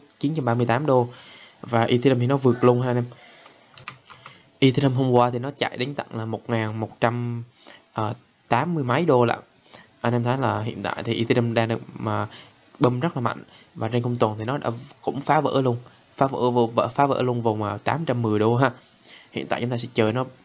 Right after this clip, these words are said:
ờ, pullback về cái vùng, điều chỉnh về vùng tám trăm mười đô hình thành sub thì chúng ta sẽ mua tiếp ha. Đó là trên khung ngày cũng như là khung tuần. Còn chúng ta sẽ gồng tiếp đến cái vùng, ờ, hai chấm sáu một tám,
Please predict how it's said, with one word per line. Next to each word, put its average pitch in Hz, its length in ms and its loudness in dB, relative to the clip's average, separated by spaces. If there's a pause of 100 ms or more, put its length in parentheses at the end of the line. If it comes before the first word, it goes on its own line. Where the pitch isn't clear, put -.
(180)
ờ, 104 340 0
pullback 123 460 2
về 107 240 2
cái 123 220 -4
vùng, 113 180 2 (280)
điều 113 140 4
chỉnh 139 220 0
về 120 100 2
vùng 107 220 -2
tám 117 180 -2
trăm 127 140 0
mười 107 140 2
đô 113 200 4
hình 113 160 -4
thành 107 60 -10
sub 147 240 -4
thì 127 80 -4
chúng 117 100 -4
ta 113 60 -6
sẽ 107 100 -4
mua 117 180 -2
tiếp 160 180 0
ha. 127 120 2 (400)
Đó 131 120 2
là 131 100 -4
trên 120 120 -2
khung 117 180 -4
ngày 104 200 -2
cũng - 120 -8
như 127 60 -4
là 120 80 -4
khung 120 160 -4
tuần. 107 200 2 (640)
Còn 113 320 0 (100)
chúng 131 120 -6
ta 139 60 -4
sẽ 123 120 -2
gồng 110 220 0
tiếp 151 220 0
đến 135 120 0
cái 143 60 0
vùng, 110 260 -2
ờ, 107 180 -4
hai 123 140 0
chấm 131 80 -4
sáu 143 140 -2
một - 100 -18
tám, 123 240 -4